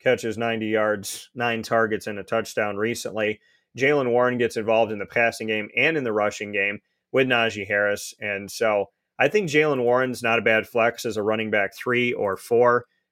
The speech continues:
I like Najee Harris as probably your running back two. Uh, Deontay Johnson, uh, I would say, I would say you can put him or Pickens as your wide receiver two,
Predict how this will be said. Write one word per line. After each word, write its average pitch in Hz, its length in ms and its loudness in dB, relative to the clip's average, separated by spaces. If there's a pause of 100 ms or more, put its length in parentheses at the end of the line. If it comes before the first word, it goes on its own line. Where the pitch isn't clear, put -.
(100)
I 101 80 -2
like 113 240 2
Najee 110 380 -4
Harris 110 360 0
as 95 80 -14
probably 143 440 2
your 104 100 -2
running 107 240 -2
back 95 240 -4
two. 123 460 0 (360)
Uh, 117 40 -8
Deontay 123 500 0
Johnson, 117 760 -2 (640)
uh, - 60 -6
I 131 260 2
would 156 160 2
say, 113 640 0 (320)
I 277 80 2
would 339 160 -2
say 156 160 4
you 143 100 0
can 131 120 -10
put 123 200 -2
him 135 220 -4
or 127 180 4
Pickens 104 380 -6
as 98 160 -4
your 107 120 -2
wide 101 200 0
receiver 98 340 -8
two, 95 380 -4